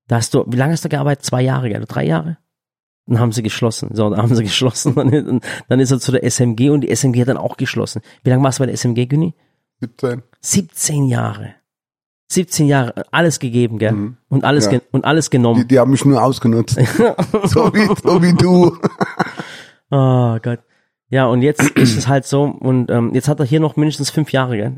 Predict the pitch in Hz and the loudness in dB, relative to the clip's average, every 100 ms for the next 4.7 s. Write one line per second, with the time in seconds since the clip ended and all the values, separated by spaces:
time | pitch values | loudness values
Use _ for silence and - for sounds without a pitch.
0 | - 147 135 120 110 - - - - 143 | -6 -2 0 0 -2 -6 -12 -10 -8 -6
1 | 151 160 _ _ _ _ _ _ _ _ | -4 -8 _ _ _ _ _ _ _ _
2 | _ _ 110 107 110 98 113 123 113 117 | _ _ -4 -4 -4 -4 -2 -2 -2 -4
3 | - 110 - 123 147 _ _ - 113 117 | -4 -4 -2 -2 -4 _ _ -10 -2 -2
4 | 110 107 107 107 - 143 | 0 -2 -2 -4 -6 -10